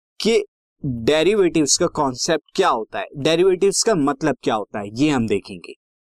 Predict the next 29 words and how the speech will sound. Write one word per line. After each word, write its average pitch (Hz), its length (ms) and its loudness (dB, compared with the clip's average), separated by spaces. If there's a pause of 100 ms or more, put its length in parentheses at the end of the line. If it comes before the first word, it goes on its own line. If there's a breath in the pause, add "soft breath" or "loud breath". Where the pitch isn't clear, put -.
(420)
And 135 160 0
then 190 160 2
उसके 190 280 2
बाद 190 320 0
derivatives 160 600 2
by 135 140 0
the 170 120 0 (200)
first - 300 0
principle, 139 520 -2 (560)
फर्स्ट 226 360 0
प्रिंसिपल 147 640 0
से - 220 2
डेरिवेटिव 131 640 2
को 160 180 0
किस 156 320 -2
तरह 131 200 2
से 160 220 0
फाइंड 117 360 -2
आउट 135 220 0
करते 147 300 2
हैं, 151 80 0
वो 120 280 0
हम 135 120 2
देखने 135 320 2
वाले 127 260 0
हैं। 143 140 0 (380)
And 190 140 2
at 160 220 0
last, 147 440 2